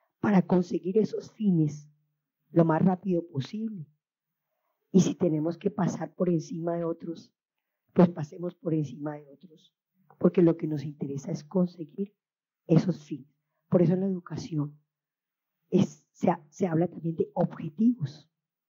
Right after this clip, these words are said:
Los objetivos que hacen parte, digamos, del famoso formato para, para hacer programas educativos que se impuso en muchos lugares de América Latina, no sé si en todo el mundo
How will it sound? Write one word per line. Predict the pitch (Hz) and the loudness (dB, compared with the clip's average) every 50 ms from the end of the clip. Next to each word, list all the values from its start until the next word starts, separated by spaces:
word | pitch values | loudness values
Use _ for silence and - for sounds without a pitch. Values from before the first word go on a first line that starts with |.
| _ _ _ _ _ _ _ _ _ _ _ _ 139 _ - | _ _ _ _ _ _ _ _ _ _ _ _ -20 _ 2
Los | 180 165 156 | 4 4 4
objetivos | 165 143 - 170 147 - - 170 160 160 175 185 - - - _ _ _ _ _ _ _ _ _ _ _ _ _ - | 4 0 -2 -8 -10 -8 -8 -4 -2 0 0 0 -2 -4 -16 _ _ _ _ _ _ _ _ _ _ _ _ _ -6
que | 185 175 156 147 143 - _ _ - | -2 0 0 -2 -2 -6 _ _ -10
hacen | - 151 - 185 180 | -6 -2 0 0 -2
parte, | 175 - 180 170 - - - | -2 -4 -8 -8 -8 -8 -10
digamos, | 180 165 - - 147 156 156 | -16 -16 -10 -6 -4 -2 -2
del | 151 - 165 156 | -2 -6 -10 -10
famoso | - 175 160 151 147 151 156 147 - - | -8 -8 -8 -8 -8 -8 -8 -10 -10 -14
formato | - - 170 151 147 156 160 160 - - 175 160 - - _ _ _ _ _ _ _ _ _ - | -16 -18 -16 -12 -10 -10 -10 -12 -10 -10 -10 -10 -10 -12 _ _ _ _ _ _ _ _ _ -2
para, | 185 165 165 151 | 0 0 0 0
para | 151 - 156 147 151 | -2 -8 -12 -8 -8
hacer | 143 - - | -8 -8 -8
programas | - - 165 165 170 175 165 165 160 - | -6 -2 -2 -2 0 -2 -2 -2 -4 -6
educativos | - - _ _ - 156 - - - 185 165 160 160 160 - _ _ _ _ _ _ _ _ _ _ _ _ _ | -8 -14 _ _ -14 -14 -4 0 4 4 4 4 2 -2 -6 _ _ _ _ _ _ _ _ _ _ _ _ _
que | - 160 | 2 4
se | 147 175 | 4 4
impuso | 160 - - - - - - 180 - _ | 4 2 -2 -16 -12 -8 -8 -8 -8 _
en | 160 156 151 | -6 -4 -4
muchos | 160 156 147 165 175 | -4 -6 -8 -10 -12
lugares | 165 160 151 151 143 135 147 151 - 151 - | -12 -12 -14 -16 -10 -6 -4 -4 -4 -6 -6
de | - 160 | -4 -2
América | 151 147 143 151 147 165 | -2 -2 -2 -4 -8 -10
Latina, | 170 151 - - 175 180 170 156 147 | -10 -10 -10 -8 -6 -4 -4 -4 -6
no | 147 139 | -8 -10
sé | 156 151 | -12 -16
si | 143 - 165 | -18 -18 -20
en | 156 147 | -20 -16
todo | _ - 165 165 | _ -6 -4 -4
el | 156 151 | -4 -4
mundo | 160 160 165 165 170 170 165 | -8 -12 -16 -16 -16 -18 -18